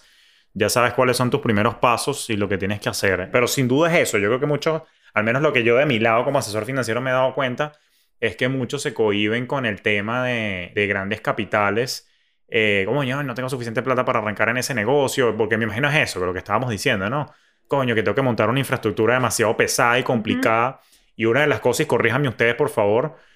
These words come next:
Speaker 1: creo que con todo este peo de dropshipping, Amazon Warehouses y vainas, o sea, se han democratizado tanto el acceso al e-commerce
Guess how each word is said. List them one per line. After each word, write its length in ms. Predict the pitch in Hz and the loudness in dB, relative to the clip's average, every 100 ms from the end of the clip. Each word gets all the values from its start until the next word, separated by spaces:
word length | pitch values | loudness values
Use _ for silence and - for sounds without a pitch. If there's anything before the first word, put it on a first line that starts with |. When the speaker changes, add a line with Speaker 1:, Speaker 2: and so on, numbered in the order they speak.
| _ - | _ 0
Speaker 1:
creo 320 | 113 117 135 | 2 4 2
que 180 | 160 147 | 0 2
con 1160 | 139 123 113 107 101 98 92 92 - - 117 104 | 0 0 -2 -4 -4 -6 -8 -12 -16 -16 -14 -4
todo 120 | 113 | -4
este 220 | - 139 | -2 -2
peo 260 | 139 139 143 | 2 2 4
de 120 | 127 | 2
dropshipping, 840 | 107 98 - 135 - 123 127 117 | 2 0 -2 -2 0 0 0 0
Amazon 380 | 107 113 131 107 | -2 -2 -2 -2
Warehouses 500 | 107 110 127 123 123 | 0 2 0 0 0
y 60 | |
vainas, 340 | 110 110 123 139 | 2 2 0 -2
o 20 | |
sea, 80 | 127 | -2
se 120 | 110 | -2
han 100 | 104 | -2
democratizado 720 | 131 147 110 113 104 107 117 | -2 0 -2 -4 -2 0 0
tanto 300 | 147 135 131 | 0 -2 0
el 80 | 139 | 0
acceso 420 | 104 - 110 - | 0 0 -2 0
al 80 | 147 | -2
e-commerce 560 | 120 - 127 131 151 | -2 0 0 0 -4